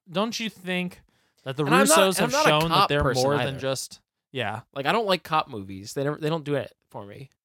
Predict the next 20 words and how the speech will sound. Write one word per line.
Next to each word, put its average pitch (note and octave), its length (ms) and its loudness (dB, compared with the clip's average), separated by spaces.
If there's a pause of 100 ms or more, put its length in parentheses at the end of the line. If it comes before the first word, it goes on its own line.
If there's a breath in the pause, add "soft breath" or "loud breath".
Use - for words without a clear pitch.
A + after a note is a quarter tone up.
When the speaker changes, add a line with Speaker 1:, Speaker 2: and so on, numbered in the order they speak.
Speaker 1:
I G#3+ 100 0
think D4 240 -6
the A#3+ 100 -2
Russo A#3 460 0
brothers B2+ 800 -2 (240)
have D#3 200 -4
done F3+ 180 0
enough F#3 440 0
to E3 100 -6
show C#3 640 0 (200)
that C3 220 -8
they D3 160 0
can F#3 800 -2
do F3 320 2
more D3 340 2
than D3 160 -2
just C3 280 -2
action D3 420 -2
movies, A2+ 320 -6
because B2+ 560 -8